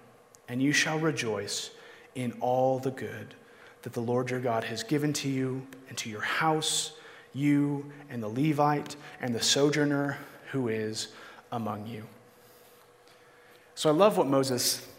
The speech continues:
is doing here. He knows we're human. He knows that anytime you listen to somebody talk for what's probably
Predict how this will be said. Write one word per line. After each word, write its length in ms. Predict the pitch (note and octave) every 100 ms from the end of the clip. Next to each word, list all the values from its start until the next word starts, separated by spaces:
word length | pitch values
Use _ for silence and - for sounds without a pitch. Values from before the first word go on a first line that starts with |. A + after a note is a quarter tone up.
| -
is 180 | C3 A2+
doing 320 | A#2+ A2+ G#2+
here. 240 | G#2+ G2+ - - - - - - - - - -
He 120 | C#3 E3
knows 240 | F3 F3
we're 120 | F3+
human. 480 | E3 D3 C3 D#3 - - - - - - - - -
He 100 | F#3+
knows 180 | F#3+ E3+
that 100 | F3
anytime 440 | F#3 C4 A#3 G#3
you 120 | F3+ F3
listen 300 | F3 E3+ E3
to 60 |
somebody 320 | C#3+ E3 D#3
talk 380 | C#3+ D3 C#3 -
for 160 | - D3
what's 160 | C3+
probably 560 | - - D#3 D3 D3 C#3